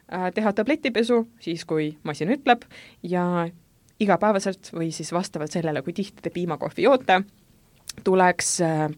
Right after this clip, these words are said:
teha ka pesu piimasüsteemile ja seeläbi teie kohvimasin teenib teid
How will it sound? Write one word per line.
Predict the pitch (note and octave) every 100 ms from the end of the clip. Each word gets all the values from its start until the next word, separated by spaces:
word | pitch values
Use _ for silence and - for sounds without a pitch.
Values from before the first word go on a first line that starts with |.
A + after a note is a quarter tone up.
| _ _ - _ _ - -
teha | G3 F3 D#3+
ka | D#3+ D#3 D3+ D#3 -
pesu | F#3 - D#3 D#3+ - - _ _ A3
piimasüsteemile | A3+ F#3+ F3+ - E4 F#4+ G#3 G3 G3+ - - - -
ja | - F#3 G3+ G3+ G3+ G3+ G#3 - _ _ _ _ _ -
seeläbi | C4 G#3 A3+ D#4+ G#4 _ _ _ _ _ - -
teie | G3 F#3+ G3 G3 F#3+ F#3
kohvimasin | F#3 C4 C#4+ C4 C4+ D#4 D4+ D4
teenib | G#3 A3 A#3+ A#3+
teid | - G#3+ G3+